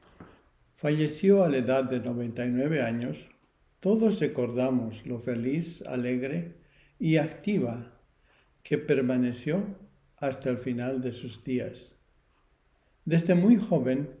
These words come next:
Elvira eligió ser feliz, incluso en tiempos difíciles. Le gustaba reír, charlar y compartir momentos agradables con todos los que estaban a su alcance.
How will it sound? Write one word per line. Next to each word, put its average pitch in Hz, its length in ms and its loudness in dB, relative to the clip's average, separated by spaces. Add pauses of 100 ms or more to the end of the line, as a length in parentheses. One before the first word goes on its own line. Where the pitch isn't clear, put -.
(220)
Elvira 135 680 -2
eligió 135 480 -4
ser 139 280 0
feliz, 117 640 -8 (300)
incluso 143 920 -2 (480)
en 139 220 -2
tiempos 135 520 -2
difíciles. 123 760 -8 (960)
Le 147 140 4
gustaba 175 600 2
reír, 135 680 0
charlar 131 800 0
y 170 120 -6
compartir 151 640 0
momentos 139 560 0
agradables 117 840 -2 (580)
con 143 380 -2
todos 185 420 0
los 127 160 -2
que 127 140 -6
estaban 117 460 0
a 110 120 -6
su - 80 -8
alcance. 113 680 -6